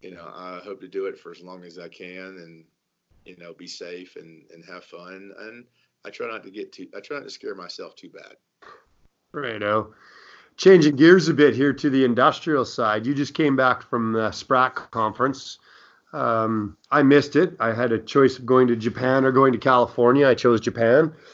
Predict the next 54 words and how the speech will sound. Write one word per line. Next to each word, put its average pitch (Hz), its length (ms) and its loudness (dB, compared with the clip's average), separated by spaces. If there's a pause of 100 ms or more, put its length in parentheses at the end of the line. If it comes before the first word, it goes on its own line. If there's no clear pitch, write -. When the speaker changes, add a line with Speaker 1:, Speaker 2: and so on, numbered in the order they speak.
Speaker 1:
Huh? 151 260 -8 (200)
Speaker 2:
Uh, 127 180 -8
Speaker 1:
I, 147 60 -4
I 139 60 -4
would've 156 180 -10
chose 143 320 -10
too. 127 260 -8
If 147 140 -10
you 127 140 -10
asked 123 240 -10
me, 127 180 -10
"Do 117 80 -20
you, 117 300 -12
which 120 240 -20
one 120 100 -16
do 120 60 -18
you 117 60 -16
wanna 107 120 -16
go 120 160 -10
to, 113 180 -20
Jack?" 101 360 -18
We'll, 104 120 -20 (160)
we'll 104 120 -20
bring 107 180 -18
you 107 60 -20
to 98 80 -20
Japan. 104 720 -20
It's 101 160 -20
an - 80 -20
easy 101 240 -20
decision. 95 440 -18 (540)
Speaker 2:
Yeah. 135 380 4 (560)
Speaker 1:
But - 80 -10
Speaker 2:
So 170 80 4
we 165 80 6
Speaker 1:
yeah, 165 60 2
Speaker 2:
sent 196 180 4
Speaker 1:
just 196 160 0
Speaker 2:
Kevin 180 240 0
to 147 100 -8
California, 143 720 2
and 175 80 0
he 196 100 0
did 190 160 4
well 143 260 4
there. 170 220 2
But, 175 240 -2
uh, 185 140 4
what 208 120 6
did 196 140 -2
you 208 100 -4
think 196 280 -4
about 165 420 0
the, 160 320 -4